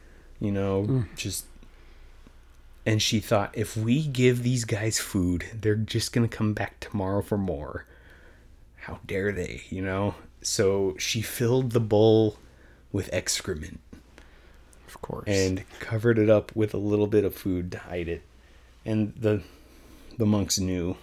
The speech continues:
Speaker 1: and they're like, "Oh, that's a pity. Um, we know exactly what's gonna happen with, for, to her." Um, and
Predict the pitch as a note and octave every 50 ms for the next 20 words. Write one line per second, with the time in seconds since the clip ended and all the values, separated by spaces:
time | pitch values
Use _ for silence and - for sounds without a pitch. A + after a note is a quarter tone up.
0 | - - - F#2+ F2 F2 F2+ E2 E2+ E2+ E2 - - - F#2 D#2+ C#2+ D#2+ - -
1 | - - - - - - - - - - - - - - - G#2 G2+ - - E2
2 | - - D#2+ D#2 E2+ F2 - - - - - - G2+ G2 F#2+ F#2 F2+ F#2 F2+ -
3 | - - - - - - - - G#2+ G#2+ G#2 G#2 G2+ G2+ G2 F#2+ G#2 F#2+ F#2 -
4 | - F#2+ G2 F#2 F#2 F2 G#2 G2 F#2 - - G2 F2 F2+ F2+ F2+ - D2+ D2+ D#2+
5 | D#2 - - _ - - - - - - - - - - - - - - - F#2
6 | F2+ - - - - - - - - - A2+ G#2+ F2 G2 F#2 F2 E2+ E2 E2 -
7 | - - - - - - F2+ F2 F2 F2 F2 F2+ F2+ E2+ E2 - - - - -
8 | - - - _ _ - - _ - - - - - - - - - - - G#2
9 | G#2 G#2 G#2 G#2 G2+ -